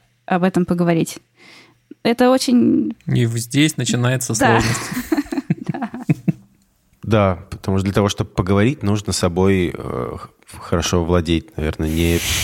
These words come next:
Speaker 3: переживать, не с-, чувствовать страх, стыд,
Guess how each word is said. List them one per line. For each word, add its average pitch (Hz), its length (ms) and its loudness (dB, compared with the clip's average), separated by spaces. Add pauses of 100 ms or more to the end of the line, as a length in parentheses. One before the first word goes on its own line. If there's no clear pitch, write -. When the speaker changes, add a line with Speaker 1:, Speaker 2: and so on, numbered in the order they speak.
(520)
Speaker 3:
переживать, 78 640 0
не 80 340 -2
с-, - 140 -8 (100)
чувствовать - 340 -2
страх, - 580 -2
стыд, - 460 -6